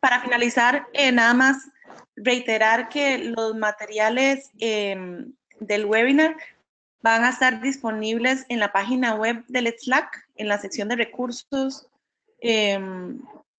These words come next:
perdón, de, de eventos Let's Slack Webinars. Ahí vienen, ahí ven-, ahí estarán subiéndose los materiales de este webinar, así como está, como podrán encontrar ahí los, los materiales de webinars anteriores que hemos llevado a cabo. Em,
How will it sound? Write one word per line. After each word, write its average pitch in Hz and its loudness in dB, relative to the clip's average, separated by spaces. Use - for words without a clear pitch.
perdón, 233 2
de, 202 2
de 202 0
eventos 226 0
Let's 254 -2
Slack - -2
Webinars. 302 0
Ahí 214 0
vienen, 247 0
ahí 202 4
ven-, 240 0
ahí 202 4
estarán 240 0
subiéndose 247 -2
los 240 -2
materiales 196 -2
de 196 -2
este 254 -2
webinar, 247 2
así 214 -4
como 220 -4
está, - -8
como 196 -4
podrán 185 -2
encontrar 208 0
ahí 214 2
los, 214 -2
los 196 -2
materiales 185 -2
de 214 0
webinars 202 -2
anteriores 190 -6
que 226 -8
hemos 220 -4
llevado 190 -2
a 202 -6
cabo. 247 0
Em, 208 0